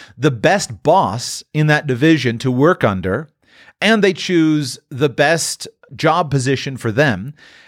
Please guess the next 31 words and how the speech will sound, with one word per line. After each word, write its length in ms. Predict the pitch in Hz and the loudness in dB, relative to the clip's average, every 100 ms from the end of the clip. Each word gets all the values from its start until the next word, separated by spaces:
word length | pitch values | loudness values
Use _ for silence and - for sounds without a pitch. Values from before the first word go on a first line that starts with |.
| - | -6
And 160 | 165 | -2
then 160 | 160 262 | 0 2
they 140 | 269 | 2
go 200 | 170 180 | 2 2
into 160 | 175 147 | 2 0
that 200 | 156 156 | 0 0
workplace 880 | 139 143 151 - - 151 139 135 - | 2 2 0 -16 -4 0 0 -2 -4
and 220 | 143 139 | -4 0
they 280 | 160 180 160 | 2 4 4
work 500 | 131 110 208 214 - | 0 -4 -4 -4 -4
their 180 | 185 156 | 0 0
tail 560 | - - 196 220 135 | 0 -4 2 4 4
off 200 | 98 78 | 2 -2
and 120 | - 123 | 0 0
they 80 | |
become 360 | 160 185 165 156 | 2 0 -4 -4
an 80 | 135 | -4
absolute 560 | - 170 151 160 147 131 | -2 -4 -4 -4 -4 -4
star 680 | - - - 247 190 76 - | -8 -8 0 2 2 0 -2
exercising 680 | - 156 170 - 143 143 135 | -4 -2 -4 0 2 2 0
their 280 | 127 127 - | -2 -2 0
alpha. 560 | 180 247 240 71 65 - _ _ - - - - | 0 -2 -4 -8 -8 -14 _ _ -20 -20 -20 -6
That 260 | - 247 - | -2 -2 2
person 340 | 214 175 180 | 2 2 0
is 100 | 170 | -2
going 260 | 175 170 160 | -2 -2 0
to 60 | |
be 160 | 151 147 | 0 0
light 440 | 135 160 233 240 | 0 2 2 0
years 340 | 160 139 131 123 | 2 4 4 2
away 600 | 127 180 107 57 113 | 2 2 2 0 -8